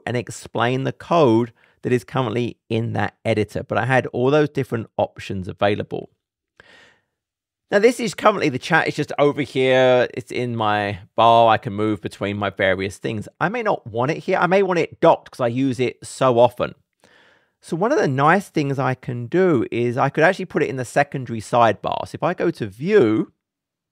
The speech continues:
and Appearance, and I have my secondary sidebar option here. So if I select that,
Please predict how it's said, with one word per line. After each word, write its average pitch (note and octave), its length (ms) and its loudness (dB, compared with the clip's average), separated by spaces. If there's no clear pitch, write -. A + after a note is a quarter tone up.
and A2 600 -4
Appearance, - 1000 -4
and A2+ 260 -2
I A2 100 2
have B2 200 0
my A2+ 160 -2
secondary A#2 680 -6
sidebar A2 840 0
option - 460 -8
here. - 340 -8
So - 160 -12
if A2+ 160 -8
I C#3+ 220 -2
select C3 640 -4
that, A2+ 340 -4